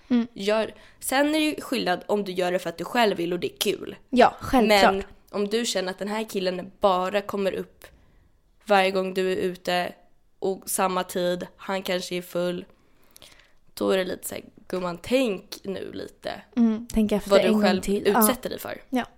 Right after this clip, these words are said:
Speaker 2: Så att du inte blir den som är sårad, för att, att man måste ha lite självinsikt och lite så här, determination. Vad heter det? Lite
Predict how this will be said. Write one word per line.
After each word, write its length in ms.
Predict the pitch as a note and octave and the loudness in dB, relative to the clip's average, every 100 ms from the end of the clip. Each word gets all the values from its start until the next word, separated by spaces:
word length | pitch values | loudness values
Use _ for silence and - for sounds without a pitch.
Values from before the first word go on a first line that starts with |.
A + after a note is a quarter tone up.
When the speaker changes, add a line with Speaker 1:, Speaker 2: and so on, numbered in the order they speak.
| - _ _ _ - - | -20 _ _ _ -20 -12
Speaker 2:
Så 160 | - G3+ | -4 -4
att 140 | G#3 | 0
du 240 | A3 A3 | -2 0
inte 200 | A3 F#3+ | -2 -6
blir 160 | F3+ F3+ | -8 -10
den 160 | F3+ E3+ | -8 -8
som 180 | - | -6
är 40 | G3 | -4
sårad, 440 | - F3 F3+ F3 | -4 -2 -2 -4
för 140 | - F3 | -6 -8
att, 220 | - - - - | -8 -20 -20 -12
att 260 | - - - | -12 -10 -4
man 160 | G3+ | -2
måste 200 | G3 G3+ | 0 -2
ha 180 | G3+ G3+ | -2 0
lite 220 | F#3+ F#3+ | 0 -2
självinsikt 800 | F#3+ G#3+ F#3+ F#3+ F#3 G3 G3+ - | -6 -4 -4 -6 -8 -6 -6 -6
och 100 | F#3 | -10
lite 220 | F#3 - | -10 -10
så 140 | - - | -10 -6
här, 240 | G2 G2 - - _ _ _ - _ _ - | -4 -6 -8 -20 _ _ _ -20 _ _ -14
determination. 1300 | G3+ G3+ A3 G3+ G3+ G3+ G3 G3+ A#3+ B3+ - - - | -12 -8 -4 -2 -2 -4 -4 -4 -4 -6 -10 -14 -14
Vad 160 | A#3 A#3 | -8 -4
heter 180 | C4 | 0
det? 100 | B3+ | 2
Lite 260 | A3 A3+ A3 | 4 4 4